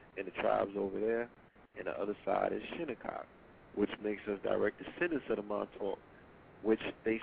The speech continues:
say themselves in their story, they say they're the last remnants of the continent of Atlantis when it sunk. So here we are again at this particular point. Serpent Mound is a story about a five thousand year cycle. When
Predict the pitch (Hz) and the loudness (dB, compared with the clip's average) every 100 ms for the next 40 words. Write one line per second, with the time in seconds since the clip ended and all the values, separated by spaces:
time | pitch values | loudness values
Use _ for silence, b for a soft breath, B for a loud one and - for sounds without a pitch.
0 | - 113 110 113 - - 107 - 127 120 | 2 4 4 0 -4 -4 -4 2 2 2
1 | 107 104 104 - 123 120 104 101 104 107 | 0 -2 -4 0 4 4 2 0 0 0
2 | 104 101 95 98 107 107 92 95 135 127 | 0 0 0 0 0 -2 -6 -4 -2 -2
3 | 107 - - - - B - 107 104 - | -6 -6 -14 -20 -20 B -10 -4 -2 0
4 | 113 107 - 107 107 107 107 113 113 107 | 0 0 -2 -2 0 0 0 -2 -4 -8
5 | - 101 104 - - 123 - - - - | -8 -6 -6 -6 -4 -4 -6 -14 -20 -20
6 | - - - - - B B B - 131 | -20 -20 -20 -20 -20 B B B 4 4
7 | 120 156 143 143 135 131 123 110 117 123 | 6 4 4 2 2 4 4 2 0 0
8 | 104 87 98 - - - 120 - 107 - | 0 -4 -6 -8 -18 -10 -8 -4 -4 -4
9 | - 110 98 - - B B B - 139 | -2 -2 -2 -8 -20 B B B 2 2
10 | 139 123 120 123 117 104 101 - 127 123 | 4 0 4 4 4 2 -2 2 4 6
11 | 110 - 95 92 - 113 113 113 107 104 | 4 2 0 -2 2 2 2 0 0 0
12 | 101 104 101 - 110 113 - - - - | -4 -6 -4 -2 -4 -4 -8 -12 -12 -20
13 | - - - 107 107 | -20 -20 -8 -2 0